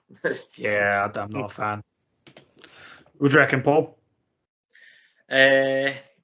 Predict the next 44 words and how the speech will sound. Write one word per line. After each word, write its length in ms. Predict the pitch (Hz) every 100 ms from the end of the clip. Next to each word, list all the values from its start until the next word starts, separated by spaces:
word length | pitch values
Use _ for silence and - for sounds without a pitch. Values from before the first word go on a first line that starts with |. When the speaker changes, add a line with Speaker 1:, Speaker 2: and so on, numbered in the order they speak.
| _ _ _ _
Speaker 1:
I've 240 | 107 98 98
went 300 | 110 110 _
for 420 | 117 110 110 107
a 40 |
wee 200 | 113 113
curveball, 800 | - 120 120 - 127 127 127 -
and 80 | 101
then 540 | 101 98 101 104 104 - _ _ _ _ _ _ -
I'm 80 |
not 120 | 95 82
even 180 | 95
entirely 320 | 98 104 104 107
sure 200 | - 110
he's 160 | 110
in 160 | 113 113
a, 120 | 113 - 117
a 140 | 113
World 200 | 120 117
Cup 160 | - -
squad 340 | - 143 -
now. 180 | 135 107 101 - 107
Um, 520 | 104 104 104 101 98 _ - _ _ _ _
Jamal 840 | 101 113 113 117 117 117 110 101 _ _ _ _ _ _
Musiala, 500 | 110 - 117 127 110 - _ _ _ _ _ _ _ _ _ _ _
the 80 | 104
German. 260 | 113 127 127
Speaker 2:
Musiala, 500 | - 156 151 143 -
he 160 | 139 147
is 120 | 139
in 100 | 143
the, 60 | 131
he 240 | - 135
is 100 | 135
in 80 | 127
the 60 | 117
squad. 240 | - 110
Musiala's 460 | 123 120 131 113 113
in 80 | 110
the 60 |
squad. 280 | 104 113 107
That's 120 | 113
a 40 | 113
good 180 | 123
pick. 340 | - 113 -